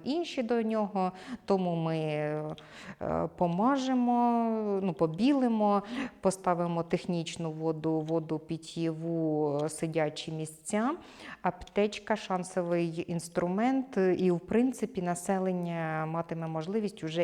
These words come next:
і там, е, також знайти прихисток. Зимувати також може довез-, довестися, е, в підвалі,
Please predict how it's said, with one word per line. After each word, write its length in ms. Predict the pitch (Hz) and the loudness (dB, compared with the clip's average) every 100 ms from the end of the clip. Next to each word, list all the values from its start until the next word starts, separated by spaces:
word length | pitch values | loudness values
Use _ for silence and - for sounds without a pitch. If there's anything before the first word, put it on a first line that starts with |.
| - | 0
і 80 | 180 | -4
там, 500 | - 202 226 214 196 | 0 2 4 2 2
е, 140 | 175 | 0
також 340 | 175 170 185 | -2 -2 -2
знайти 340 | 180 175 170 170 | -2 -4 -4 -6
прихисток. 600 | - - - - - - - - - | -6 -8 -8 -14 -12 -16 -16 -20 -8
Зимувати 580 | 170 180 180 180 208 202 | 0 2 4 6 4 4
також 380 | 185 180 - 160 | 2 0 2 0
може 260 | 165 160 160 | 0 -2 0
довез-, 440 | 170 165 160 127 | 2 2 0 -2
довестися, 1040 | 160 170 170 170 - 165 - 165 165 165 160 - - - 180 | 2 4 4 0 0 0 4 4 6 4 2 -12 -12 -6 2
е, 40 | 180 170 170 165 165 - | 4 6 4 2 -2 2
в 260 | 180 170 | 6 6
підвалі, 920 | 170 175 165 214 262 233 214 196 190 | 4 0 2 4 6 8 8 8 8